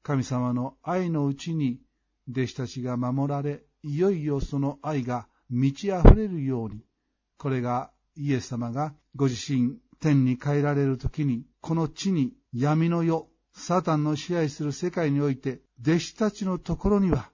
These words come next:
闇が覆うことなく、そこが輝く、そこが光り輝くように、神様の愛の中に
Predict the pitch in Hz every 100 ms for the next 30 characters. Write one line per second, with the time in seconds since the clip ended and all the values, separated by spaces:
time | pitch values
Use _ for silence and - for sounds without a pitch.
0 | _ 127 117 147 156 139 139 - _ _
1 | 156 156 156 - 156 156 147 165 151 _
2 | _ _ _ - 147 165 147 151 147 -
3 | - 156 175 196 185 151 135 _ _ _
4 | - 156 143 156 143 147 - - 208 196
5 | - 180 202 233 220 190 175 139 123 -
6 | _ _ - 143 120 127 123 120 123 131
7 | _ _ _ - 143 139 127 120 139 143
8 | 135 120